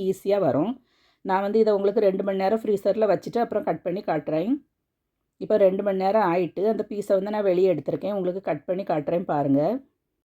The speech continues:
இப்போ வந்து இது நல்லா செட் ஆயிருக்கும். அதனால கட் பண்ணி பீஸா எடுக்கிறதுக்கு வரும். ஆனா உள்ள வந்து நல்லா சாஃப்டா தான் இருக்கும்.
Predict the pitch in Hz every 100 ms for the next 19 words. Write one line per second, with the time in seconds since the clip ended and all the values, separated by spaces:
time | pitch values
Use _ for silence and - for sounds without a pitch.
0 | _ 160 220 214 233 233 196 190 220 196
1 | 170 214 196 165 208 196 202 226 180 -
2 | 190 220 220 196 226 220 180 185 185 190
3 | 196 147 175 220 220 202 196 220 247 214
4 | 202 254 196 214 233 196 190 - 208 202
5 | 208 135 135 147